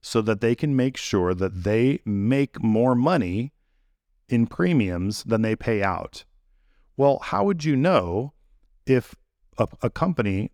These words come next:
let's say you have ten rehabs, and the, you, you send everybody to the same rehabs, but one rehab is extremely successful and the rest are not successful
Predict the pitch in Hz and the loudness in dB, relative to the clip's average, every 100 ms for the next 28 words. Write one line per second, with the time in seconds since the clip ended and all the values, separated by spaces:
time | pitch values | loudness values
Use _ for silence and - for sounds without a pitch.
0 | _ 123 156 - 156 123 107 - 151 156 | _ -4 -2 0 2 2 0 -4 -2 0
1 | 139 123 98 87 - 107 - _ _ _ | 2 0 0 -4 -12 -14 -16 _ _ _
2 | _ _ 131 123 113 107 104 - 113 - | _ _ 0 0 2 -2 -4 -4 -4 -4
3 | 123 120 117 113 - 143 131 131 135 117 | -4 -2 -2 -2 0 0 2 0 0 2
4 | 117 117 - 107 117 107 101 101 87 85 | 2 0 -2 -4 0 0 0 -2 -4 -10
5 | 95 - - _ _ _ _ _ _ _ | -14 -16 -18 _ _ _ _ _ _ _
6 | - 110 131 - - 120 165 240 185 127 | -12 0 0 0 -6 0 4 4 4 2
7 | 95 87 90 - 131 120 - - 165 185 | 0 -2 -4 -2 0 0 -4 -6 -2 2
8 | 170 127 - - - 110 - 80 - 120 | 2 0 -2 -2 -2 -2 -4 -8 -2 -2
9 | 104 117 143 123 113 117 165 - - - | 0 0 -2 -2 -2 0 -2 -6 -8 -6
10 | 90 - - | -10 -12 -14